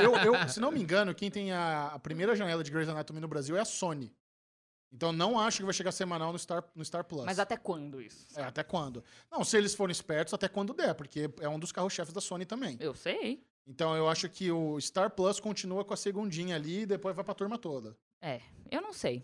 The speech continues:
Speaker 2: Precisa
Speaker 1: Mas
Speaker 2: ver.
Speaker 1: eles estão anunciando Grey's Anatomy sim, Star Plus. Estão anunciando. Talvez eles tenham roubado a Sony.
Speaker 2: Eles podem ter, assim, é.
Speaker 1: Né?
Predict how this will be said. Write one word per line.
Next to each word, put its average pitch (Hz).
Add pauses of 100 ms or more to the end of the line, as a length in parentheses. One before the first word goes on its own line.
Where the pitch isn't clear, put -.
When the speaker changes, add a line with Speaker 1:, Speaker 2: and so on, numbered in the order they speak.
(140)
Speaker 2:
Precisa 233
Speaker 1:
Mas 175
Speaker 2:
ver. 185
Speaker 1:
eles 185
estão 208
anunciando 240
Grey's 247
Anatomy 277
sim, 208
Star 156
Plus. 123
Estão 131
anunciando. 156
Talvez 147
eles 170
tenham 196
roubado 214
a 233
Sony. 190 (200)
Speaker 2:
Eles 262
podem 233
ter, 254 (340)
assim, 175 (1000)
é. 139 (540)
Speaker 1:
Né? 160